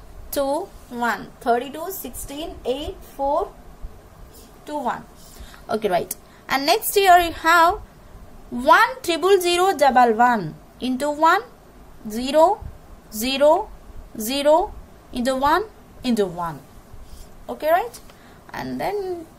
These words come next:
do the production. One into one, one, two into one, two, four into zero, zero, eight into zero, zero, sixteen into zero, zero, thirty-two into one,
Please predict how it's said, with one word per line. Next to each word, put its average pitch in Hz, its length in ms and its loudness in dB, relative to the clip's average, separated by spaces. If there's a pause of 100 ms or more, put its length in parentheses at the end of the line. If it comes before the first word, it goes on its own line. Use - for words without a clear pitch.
do 285 120 -6
the 294 120 -8
production. 262 560 -4 (240)
One 240 200 -2
into 330 240 -4
one, 190 380 -4
one, 185 260 -8 (360)
two 294 80 -6
into 320 340 -2
one, 233 400 -2
two, 196 320 -6 (320)
four 285 160 4
into 330 240 -2
zero, 247 340 -2
zero, 190 480 -2 (160)
eight 285 160 -4
into 349 240 -2
zero, 269 360 -4
zero, 190 420 -4
sixteen 294 420 -8
into 330 220 -4
zero, 262 320 -2
zero, 190 400 -2
thirty-two 311 460 -4
into 277 340 -4
one, 262 380 0